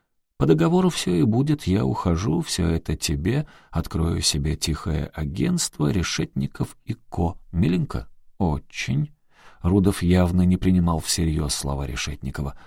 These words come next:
«Вот, посмотри». Он достал свой смартфон и протянул его Петру. Там шла запись с камеры наблюдения, установленной в кабинете Решетникова.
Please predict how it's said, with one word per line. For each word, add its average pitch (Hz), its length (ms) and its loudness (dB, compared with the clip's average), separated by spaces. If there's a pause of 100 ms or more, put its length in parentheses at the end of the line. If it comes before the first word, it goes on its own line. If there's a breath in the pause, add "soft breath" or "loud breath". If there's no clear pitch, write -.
(140 soft breath)
«Вот, 110 420 2
посмотри». - 600 -4 (560)
Он 120 160 6
достал 110 400 2
свой 104 280 2
смартфон 104 600 -2 (100)
и 104 60 0
протянул 82 580 0
его 73 260 -4
Петру. - 520 -10 (340 soft breath)
Там 123 180 2
шла 113 260 0
запись 110 440 0
с - 60 -4
камеры 104 400 2
наблюдения, 101 800 2
установленной 87 920 -2
в - 80 -10
кабинете 76 520 -2
Решетникова. 71 760 -4